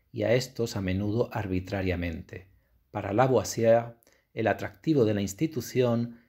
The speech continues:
era que le proporcionaba la riqueza necesaria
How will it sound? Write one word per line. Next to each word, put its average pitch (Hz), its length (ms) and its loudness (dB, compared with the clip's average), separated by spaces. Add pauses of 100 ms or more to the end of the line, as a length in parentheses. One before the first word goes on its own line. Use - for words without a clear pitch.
(140)
era 139 280 -2
que 139 100 -2
le 110 100 4
proporcionaba 107 720 0
la 101 120 2
riqueza 127 520 -2
necesaria 107 920 -2